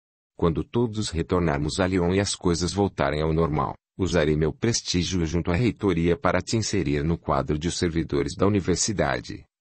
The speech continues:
Certamente, sua experiência como administrador militar te capacita a exercer qualquer função na gestão da faculdade que trabalho."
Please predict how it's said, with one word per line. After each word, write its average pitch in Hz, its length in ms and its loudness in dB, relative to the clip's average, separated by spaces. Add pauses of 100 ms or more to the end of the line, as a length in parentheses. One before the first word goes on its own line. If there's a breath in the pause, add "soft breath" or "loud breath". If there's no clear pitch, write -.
Certamente, 67 880 -4 (240)
sua - 280 -2
experiência 76 760 -2
como 95 240 0
administrador 87 840 0
militar 78 600 -2 (200)
te - 120 -6
capacita - 720 -2
a - 20 2
exercer 82 480 2
qualquer 104 380 0
função 98 460 0
na 98 160 2
gestão 76 420 -2
da 78 120 0
faculdade 76 760 0
que - 100 -6
trabalho." 73 480 0